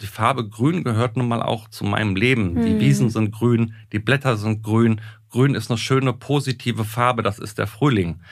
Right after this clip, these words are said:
Speaker 1: Also ziehe ich an und versuche, das auszuhalten. Im Grunde wie in der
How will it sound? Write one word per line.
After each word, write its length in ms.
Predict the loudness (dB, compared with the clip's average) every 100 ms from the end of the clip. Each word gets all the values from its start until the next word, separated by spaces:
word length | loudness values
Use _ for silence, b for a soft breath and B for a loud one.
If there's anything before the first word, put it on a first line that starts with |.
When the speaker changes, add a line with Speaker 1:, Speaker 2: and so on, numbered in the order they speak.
| B B B -2
Speaker 1:
Also 220 | 0 -2
ziehe 300 | -8 -2 -2
ich 160 | 0 0
an 320 | 0 -2 -6 -6
und 160 | -4 -2
versuche, 400 | -2 -2 -2 -4
das 220 | -4 -2
auszuhalten. 840 | -2 -2 -4 -4 -2 -2 -4 -4
Im 160 | -2 -2
Grunde 360 | 0 2 2 0
wie 120 | 0
in 80 |
der 80 | 0